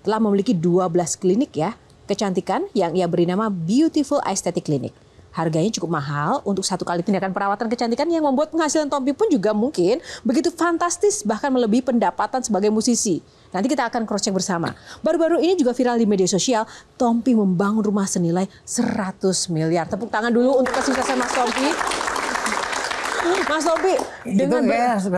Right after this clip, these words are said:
Speaker 2: saya klarifikasi dulu deh.
Speaker 1: Oh, apa yang
Speaker 2: Kalau nggak,
Speaker 1: diklarifikasi?
Speaker 2: ntar bahaya sama petugas pajak.
Speaker 1: <laughs> Oh, gitu ya? Tapi kan itu udah, sudah viral loh, benar seratus miliar itu
Speaker 2: Itu,
Speaker 1: dihasilkan
Speaker 2: nah,
Speaker 1: dari
Speaker 2: ini,
Speaker 1: mana?
Speaker 2: ini, ini, ini. Ini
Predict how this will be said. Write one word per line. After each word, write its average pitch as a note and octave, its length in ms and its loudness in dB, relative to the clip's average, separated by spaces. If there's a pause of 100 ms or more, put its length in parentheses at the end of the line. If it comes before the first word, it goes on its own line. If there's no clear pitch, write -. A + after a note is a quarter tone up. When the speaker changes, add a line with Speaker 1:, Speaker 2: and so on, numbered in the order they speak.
(140)
Speaker 2:
saya F#3 220 -2
klarifikasi F3 600 -2
dulu F#3 180 4
deh. A#2+ 240 0
Speaker 1:
Oh, - 100 -2
apa G4 320 0
yang D#4+ 140 4
Speaker 2:
Kalau F#3 160 2
nggak, G3+ 80 2
Speaker 1:
diklarifikasi? G3+ 80 0
Speaker 2:
ntar G#3+ 160 2
bahaya F3+ 200 2
sama F#3 140 2 (220)
petugas D#3+ 320 0
pajak. E3 340 0
Speaker 1:
<laughs> - 40 2 (260)
Oh, F#4+ 140 2 (100)
gitu C5 180 0
ya? C#4 180 2 (580)
Tapi F#4 220 2
kan A4+ 120 4
itu G#4 220 2
udah, - 240 2
sudah D4+ 260 2
viral D#4 320 2
loh, G3+ 160 4
benar D#4+ 240 4
seratus B3 400 0
miliar B3 300 4
itu B3+ 100 2
Speaker 2:
Itu, - 80 2
Speaker 1:
dihasilkan A3 400 2
Speaker 2:
nah, - 60 0
Speaker 1:
dari A3+ 100 2
Speaker 2:
ini, F#3+ 80 2
Speaker 1:
mana? F3 260 -2
Speaker 2:
ini, E3 220 0
ini, F3 160 4
ini. B2 260 2 (120)
Ini F3+ 180 2